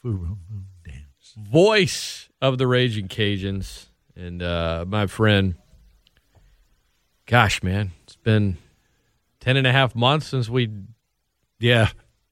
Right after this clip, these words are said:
Speaker 2: been in
Speaker 1: Yeah.
Speaker 2: the studio together.
Speaker 1: But, but, hey, guess what? We're in
Speaker 2: Lots
Speaker 1: the s-,
Speaker 2: happened
Speaker 1: we're
Speaker 2: between now and then.
Speaker 1: A little bit, a little bit. <laughs> But it's, but hey, we're in the studio together, so it's all good.
Speaker 2: On a Tuesday, no less.
Speaker 1: Mm-hmm.
Speaker 2: I don't,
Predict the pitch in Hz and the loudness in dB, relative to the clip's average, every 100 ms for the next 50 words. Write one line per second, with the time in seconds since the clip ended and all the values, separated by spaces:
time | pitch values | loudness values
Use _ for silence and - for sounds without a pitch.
0 | _ _ _ _ - 143 147 147 - 156 | _ _ _ _ 0 4 4 2 0 0
1 | 160 170 165 165 170 170 190 190 127 147 | 2 2 2 2 2 2 2 -2 0 2
2 | 127 123 120 117 110 123 101 104 185 214 | 2 2 2 2 2 0 0 2 2 2
3 | 101 214 269 214 190 151 143 143 135 123 | 0 0 0 2 0 2 2 2 2 2
4 | 113 107 101 202 120 208 147 104 127 - | 0 0 2 2 4 2 2 0 -2 -4
5 | - - 135 151 127 110 120 127 - 104 | -14 -6 -2 0 0 2 0 -2 -6 0
6 | 131 139 - - 104 135 151 131 123 135 | 2 2 0 -2 0 2 2 0 -2 -4
7 | 110 175 135 98 82 82 80 67 - 82 | -2 0 0 0 -4 -8 -10 -12 -16 -12
8 | 123 98 90 - _ 165 190 170 - 226 | -8 -6 -8 -14 _ 0 2 0 -2 0
9 | 277 254 107 113 92 90 87 85 71 - | 0 0 -2 -2 -2 -4 -6 -8 -14 -8
10 | - 170 190 175 226 135 135 160 | -2 4 4 6 4 2 0 0